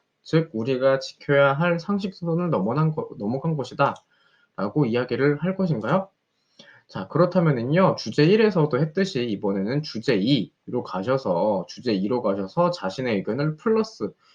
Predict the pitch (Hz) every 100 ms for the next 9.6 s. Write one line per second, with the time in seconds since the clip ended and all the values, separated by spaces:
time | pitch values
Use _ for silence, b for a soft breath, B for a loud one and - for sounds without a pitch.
0 | b b 156 190 151 90 87 80 - -
1 | 160 165 165 156 B B B - 156 170
2 | 160 156 - 117 156 151 - - 131 123
3 | 160 175 160 101 101 - 131 156 196 202
4 | 175 156 190 190 b b _ - 208 202
5 | 180 101 113 113 156 151 - 98 107 -
6 | 160 143 101 98 98 110 147 156 - 113
7 | 143 - - 180 147 - _ _ 160 165
8 | 151 90 101 101 190 190 b b b -
9 | 98 113 117 185 175 147